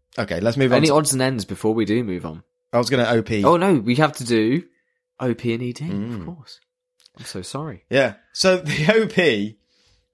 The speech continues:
Speaker 1: well, what do we say? I mean, it starts innocently enough. Um, we get the character
Speaker 2: I
Speaker 1: design.
Speaker 2: think it starts stronger than it ends,
Speaker 1: Yeah.
Speaker 2: to be honest.
Speaker 1: Okay. Um,
Speaker 2: Like,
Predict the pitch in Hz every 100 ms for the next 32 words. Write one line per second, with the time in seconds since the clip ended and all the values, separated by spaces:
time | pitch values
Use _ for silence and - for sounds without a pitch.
0 | _ _ 120 117 135 131 120 156 123 107
1 | 123 127 - 190 196 - 160 156 151 139
2 | 127 110 120 - - - _ _ _ _
3 | - 90 101 95 98 101 - 117 123 127
4 | 135 131 123 127 110 120 117 143 - 120
5 | 135 - - - 120 113 107 95 90 85
6 | 92 73 76 - - _ _ - 143 139
7 | 151 202 - - - _ 156 143 123 143
8 | _ _ - - _ - 160 147 - -